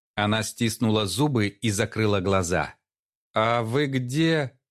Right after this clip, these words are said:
"Я организатор выставок, работаю на себя. Это как организатор свадеб, а у меня другое направление.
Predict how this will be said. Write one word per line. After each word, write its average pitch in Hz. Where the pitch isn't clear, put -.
"Я 123
организатор 120
выставок, 113
работаю 160
на 156
себя. 98
Это 110
как 117
организатор 117
свадеб, 127
а 117
у 131
меня 139
другое 147
направление. 92